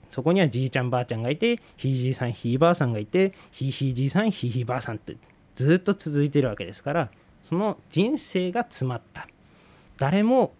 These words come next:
忘れるとか捨てるってしてこなかった人間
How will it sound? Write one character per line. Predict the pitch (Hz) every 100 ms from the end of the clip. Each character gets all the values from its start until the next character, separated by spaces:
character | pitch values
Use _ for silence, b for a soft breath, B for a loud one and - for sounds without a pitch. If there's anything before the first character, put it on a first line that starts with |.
| _ 113
忘 | 123 - 147
れ | 151
る | 156
と | 110
か | 117 107 -
捨 | - -
て | 139
る | 160
っ |
て | - 113
し | -
て | 143
こ | 165
な | 196
か | 190
っ | 135
た | - - - - _ _ _ _
人 | 131 165 180
間 | 170 160